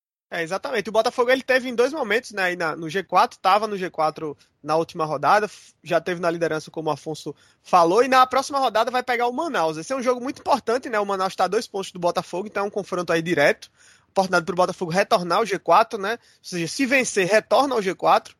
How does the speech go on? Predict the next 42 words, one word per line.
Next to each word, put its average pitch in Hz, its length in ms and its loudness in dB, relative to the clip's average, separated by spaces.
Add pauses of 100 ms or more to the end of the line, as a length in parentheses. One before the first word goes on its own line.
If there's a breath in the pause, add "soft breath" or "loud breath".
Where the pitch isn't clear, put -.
(360)
é, 156 380 2
e 180 60 -4
ultrapassa 180 540 2
aí 160 80 -2
o 165 40 -6
Manaus, 175 440 0
pode 185 160 0
até 196 140 -2
ficar - 180 -4
numa 214 160 -2
colo-, 170 300 -2
numa 175 200 -4
posição, 165 480 -4 (400 soft breath)
é, 160 320 4
bem 180 160 2
favorável, 208 640 4 (180)
empatar 180 460 0
ali 170 160 -2
com 170 120 -14
o 165 40 -20
Paysandu, 165 380 -8
dependendo 185 400 -6
dos 190 120 -12
resultados, 185 540 -2
né? 151 60 -6
O - 40 -8
Paysandu, 233 360 0
por 240 180 2
exemplo, 208 560 -2 (320 soft breath)
é, 160 300 4
tava 196 260 2
até 233 300 2
bem 269 100 -8
pouco 254 340 -4 (140)
tempo 233 380 -8
na 233 120 -2
zona 226 200 -4
de 233 80 -4
rebaixamento, 220 680 -2
né? 147 160 -8
E 165 140 -4
hoje 180 300 -4